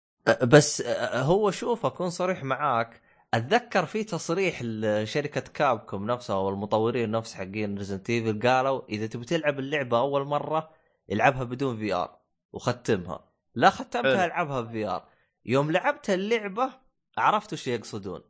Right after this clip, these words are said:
Speaker 1: لأنه لا تنسى، التحكم تحسه مو تحكم في آر.
Speaker 2: أيوة،
Speaker 1: تحكم.
Speaker 2: تحكم.
Speaker 1: إي-،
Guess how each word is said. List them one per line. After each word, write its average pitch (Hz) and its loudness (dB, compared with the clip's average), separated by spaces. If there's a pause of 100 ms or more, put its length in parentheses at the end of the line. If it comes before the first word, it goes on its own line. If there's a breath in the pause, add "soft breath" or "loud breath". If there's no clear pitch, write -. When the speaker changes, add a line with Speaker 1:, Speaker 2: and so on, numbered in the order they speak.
(340)
Speaker 1:
لأنه 165 2
لا 254 2
تنسى، 240 -2
التحكم 170 -2
تحسه 117 -2
مو 175 -2
تحكم 117 -6
في 92 -4
آر. 85 -6 (460)
Speaker 2:
أيوة، 160 2
Speaker 1:
تحكم. 107 4
Speaker 2:
تحكم. 120 0
Speaker 1:
إي-، 135 0